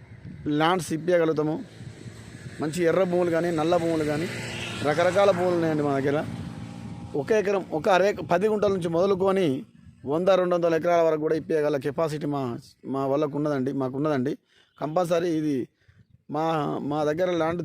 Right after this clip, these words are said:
తీసుకుంటే ఎటువంటి ప్రాబ్లం లేకుండా చుట్టూ కన్నీళ్ళు నాటించి, ఫెన్సింగ్ ఇచ్చి కూడా మా పని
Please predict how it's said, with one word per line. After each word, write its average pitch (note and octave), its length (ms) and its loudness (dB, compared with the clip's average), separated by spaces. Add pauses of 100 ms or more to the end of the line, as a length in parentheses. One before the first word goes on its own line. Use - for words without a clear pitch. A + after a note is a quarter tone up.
తీసుకుంటే E3 440 -4 (140)
ఎటువంటి D#3+ 300 -2 (100)
ప్రాబ్లం D#3+ 340 2
లేకుండా D3+ 380 -2
చుట్టూ D#3 220 -8 (100)
కన్నీళ్ళు D#3 340 -2
నాటించి, D3 360 -6 (340)
ఫెన్సింగ్ D#3 340 -2
ఇచ్చి C#3+ 220 -6
కూడా D#3 200 0
మా D3 80 -2 (240)
పని D3+ 160 2